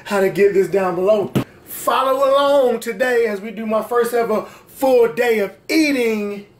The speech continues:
uh, video. Enjoy. So I have a business meeting to go to, and I am walking.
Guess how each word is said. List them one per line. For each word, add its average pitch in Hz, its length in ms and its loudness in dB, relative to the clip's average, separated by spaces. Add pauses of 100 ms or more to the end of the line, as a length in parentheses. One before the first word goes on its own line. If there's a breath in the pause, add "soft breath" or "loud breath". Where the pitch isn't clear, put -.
(440 loud breath)
uh, 196 400 0 (260)
video. 214 480 0 (300)
Enjoy. 190 420 0 (1600)
So 208 200 -8
I 240 80 -2
have 240 160 -4
a 190 80 -4
business 196 440 0
meeting 208 300 0
to 202 80 0
go 208 200 2
to, 226 280 0
and 196 100 0
I 202 140 2
am 190 440 -2
walking. 208 440 -4